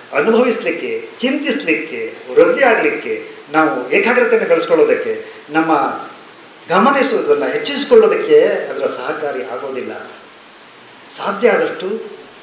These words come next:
ಇತರರನ್ನ ಪ್ರೀತಿ ಮಾಡೋದಕ್ಕೆ ಕಲಿಯೋಣ. ಮೊಬೈಲ್ನಷ್ಟೇ ನೀವು ಅದನ್ನ ಸೈಡಿಗೆ ಇಟ್ಟು ನಿಮ್ಮ ಮನೆಯಲ್ಲಿ ನೀವು ಒಂದು ದಿವಸ, ಇವತ್ತು ನಿಮ್-, ನಿಮ್ಮ ಹತ್ರ ಮೊಬೈಲ್ ಇಲ್ಲ ಅಂತ ಭಾವಿಸ್ತೇನೆ, ಇದ್ದವರು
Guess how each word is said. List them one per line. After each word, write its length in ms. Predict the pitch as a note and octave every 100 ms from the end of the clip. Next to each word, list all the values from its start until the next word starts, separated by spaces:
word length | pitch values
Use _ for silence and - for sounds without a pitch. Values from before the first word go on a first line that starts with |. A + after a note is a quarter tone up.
| - D#3
ಇತರರನ್ನ 540 | - A3 G#3+ - F#3
ಪ್ರೀತಿ 340 | D#3+ D#3+ E3
ಮಾಡೋದಕ್ಕೆ 420 | F3 D3 - - B2
ಕಲಿಯೋಣ. 220 | A#2 D3+ D#3 - - - - - - - -
ಮೊಬೈಲ್ನಷ್ಟೇ 1000 | C3+ D3 F3+ F3+ E3 - A3 A2 C4 - - - - - -
ನೀವು 120 | D#3+
ಅದನ್ನ 160 | D3+ D#3
ಸೈಡಿಗೆ 400 | D#3 E3+ A3 -
ಇಟ್ಟು 220 | - D3 C3 D3 E3 - - - - D3
ನಿಮ್ಮ 180 | D3
ಮನೆಯಲ್ಲಿ 300 | C#3+ E3 D#3+
ನೀವು 300 | D3 C#3 B2+
ಒಂದು 320 | F3 B3+ C4 F#3+
ದಿವಸ, 200 | F#3 G3+ D3 - - - - D#3
ಇವತ್ತು 240 | E3+ E3
ನಿಮ್-, 220 | D3+ D3
ನಿಮ್ಮ 260 | D3 - D#3
ಹತ್ರ 120 | D#3+
ಮೊಬೈಲ್ 300 | D3+ D#3 D#3+
ಇಲ್ಲ 260 | E3 F#3 F#3
ಅಂತ 100 | F3
ಭಾವಿಸ್ತೇನೆ, 460 | D3+ D3 C#3+ C3
ಇದ್ದವರು 760 | - F3+ A3 G#3+ E3+ - -